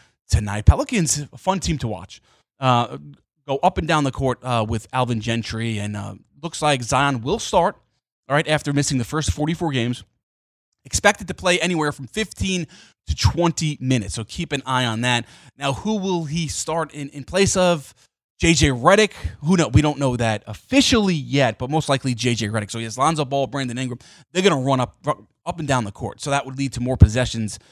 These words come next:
and, uh, opportunities for Zion Williamson to score the ball. Now, what will Zion be? Now,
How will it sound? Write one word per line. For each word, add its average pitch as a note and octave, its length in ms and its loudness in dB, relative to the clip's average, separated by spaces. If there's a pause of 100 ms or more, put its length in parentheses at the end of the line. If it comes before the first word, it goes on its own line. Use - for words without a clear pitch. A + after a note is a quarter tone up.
(280)
and, A#2 320 -6
uh, G#2 220 -6
opportunities B2 680 2
for - 220 -10
Zion A#2+ 480 0
Williamson A#2 380 0
to G#2 100 -8
score A#2+ 500 -4
the A#2 140 -8
ball. G2+ 340 -2 (320)
Now, B2+ 360 -2 (100)
what F#3+ 340 4 (360)
will D3+ 260 2
Zion A#2+ 480 0
be? G2+ 240 6
Now, A2 240 -2